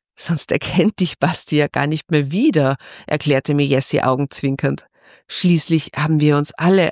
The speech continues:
ein wenig verändert.“ Augen zu und durch, dachte ich mir. Es war immerhin nur wenige Minuten, die wir durch den Mittelgang der Kirche schritten, und mittlerweile hatte ich mich mit der Idee sogar einigermaßen anfreunden können.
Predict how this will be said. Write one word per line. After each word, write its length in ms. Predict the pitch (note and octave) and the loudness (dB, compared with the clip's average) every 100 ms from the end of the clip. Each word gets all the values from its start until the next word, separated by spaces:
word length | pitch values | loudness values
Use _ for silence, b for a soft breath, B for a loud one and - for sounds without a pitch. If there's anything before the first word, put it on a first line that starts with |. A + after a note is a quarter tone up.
| - | -2
ein 180 | C#3 C#3 | -2 0
wenig 240 | C3+ C3+ | -2 -4
verändert.“ 680 | - - A#2+ G3 E3+ - - _ _ _ _ _ _ _ | -6 -6 -2 0 0 -2 -12 _ _ _ _ _ _ _
Augen 300 | - C3 C3+ - | -8 -6 -4 -4
zu 160 | C#3 | -2
und 160 | C3 C#3 | -2 0
durch, 260 | C#3+ B2+ | 0 -2
dachte 300 | - C3 - | -4 -6 -2
ich 240 | - D3+ - | -2 -2 -2
mir. 200 | C3+ D3 B B B B | -2 -2 B B B B
Es 180 | F3 - | -4 0
war 180 | F#3+ A3 | 0 0
immerhin 380 | - B3 A#3 A3+ | 2 2 4 4
nur 160 | F#3+ E3+ | 4 4
wenige 300 | A3 A#3 D3 | 2 4 2
Minuten, 540 | C3+ C#3 F#3+ - F#3+ B B - | 2 2 0 0 -2 B B -6
die 100 | E3 | -2
wir 80 | D3+ | 0
durch 200 | D3 C#3 | 0 0
den 200 | - C3+ | 0 2
Mittelgang 600 | D#3 - G3 - C#3 D3+ - | 2 2 0 0 -2 -2 -4
der 80 | D3 | -8
Kirche 440 | - D3 C#3+ - | -4 -2 -2 -2
schritten, 420 | B2+ - C3+ C3+ C3+ | -6 -6 -6 -4 -4
und 220 | D3+ G3 | -2 -2
mittlerweile 720 | A#3+ D#4 F#3+ D3 D3+ E3+ F3 | 0 2 2 0 2 0 0
hatte 260 | D3 - G3 | -2 -2 -4
ich 240 | G#3 - | -4 -4
mich 180 | E3+ - | -6 -4
mit 160 | C#3+ - | -6 -4
der 80 | A#2 | -4
Idee 420 | C3+ C3+ C#3+ G3 | -2 0 2 2
sogar 480 | - - C3 C#3 - - | 0 -2 0 0 -2 -4
einigermaßen 720 | C3 C#3+ D#3+ C#3 A#2+ - - - | -4 -2 -2 -4 -6 -8 -10 -8
anfreunden 640 | C#3+ B2 - C3 C3 B2 | -8 -8 -8 -10 -8 -8
können. 360 | C3 C3 C3+ | -6 -4 -6